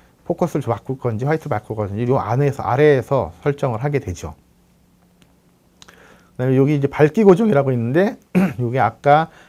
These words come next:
갤럭시 에스 쓰리, 식스에서 보신 것처럼 노출 고정이라고 보시면 됩니다. 고정된 서-, 손으로 터치된 영역에서 고정된 노출 값으로 촬영을 하는 거죠.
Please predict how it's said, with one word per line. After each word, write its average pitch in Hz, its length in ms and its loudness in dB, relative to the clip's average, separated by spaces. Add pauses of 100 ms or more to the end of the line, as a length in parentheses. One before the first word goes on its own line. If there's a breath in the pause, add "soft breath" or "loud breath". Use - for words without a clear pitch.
(120)
갤럭시 139 380 2
에스 123 200 -4
쓰리, 156 360 -4
식스에서 156 680 2
보신 123 300 -6
것처럼 127 360 -4
노출 131 340 0
고정이라고 113 580 -2
보시면 98 260 -8
됩니다. 85 420 -12 (420 loud breath)
고정된 135 460 2
서-, 185 200 -2 (140)
손으로 175 280 -2
터치된 151 560 -2
영역에서 110 600 -2 (180 loud breath)
고정된 135 440 2
노출 107 300 -8
값으로 143 560 -2 (220 loud breath)
촬영을 120 320 -4
하는 104 220 -8
거죠. 123 340 -8